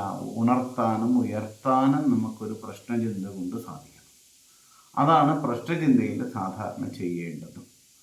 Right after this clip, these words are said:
അല്ലാതെ അവിടുത്തെ ദോഷഫലം പറയല്ല. ദോഷഫലം പറഞ്ഞിട്ട് ഇപ്പം എന്താ കാര്യം? കാര്യമൊന്നുമില്ല.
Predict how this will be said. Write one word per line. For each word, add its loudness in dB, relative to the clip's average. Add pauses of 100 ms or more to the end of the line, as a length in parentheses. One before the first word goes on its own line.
(360)
അല്ലാതെ -4
അവിടുത്തെ -4
ദോഷഫലം -2
പറയല്ല. -6 (1700)
ദോഷഫലം -6
പറഞ്ഞിട്ട് -6
ഇപ്പം -6
എന്താ -4
കാര്യം? -14 (640)
കാര്യമൊന്നുമില്ല. -16